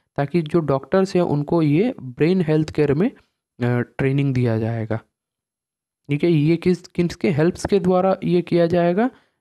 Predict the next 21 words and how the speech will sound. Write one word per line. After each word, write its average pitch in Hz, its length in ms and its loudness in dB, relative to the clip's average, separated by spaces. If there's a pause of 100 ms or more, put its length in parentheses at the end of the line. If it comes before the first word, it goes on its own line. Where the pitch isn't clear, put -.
(100)
जो 180 320 0
निमहांस, 165 760 0 (100)
यानी 131 280 0
National 165 560 0
Institute 170 580 0 (140)
of 147 100 0 (220)
Mental 160 360 0
Health 180 320 -2
and 165 260 -2
Neurosciences, 143 920 0 (420)
इनके 151 340 0
द्वारा 190 300 2
और 165 240 0
साथ 151 340 -4
ही 208 80 2
साथ 151 240 0 (260)
एन, 196 220 0 (140)
नीति 175 340 2
आयोग 156 320 2
जो 131 140 0
है, 151 160 0